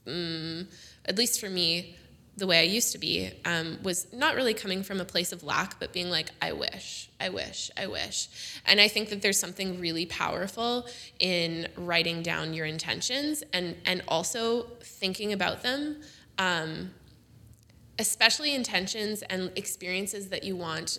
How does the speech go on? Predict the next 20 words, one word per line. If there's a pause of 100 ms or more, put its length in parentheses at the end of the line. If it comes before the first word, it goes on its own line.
(120)
um,
in
life
that
are,
that
are
rooted
actually
in
experience
and
less,
um,
in
material, (540)
um, (440)
material (240)
things. (400)
So,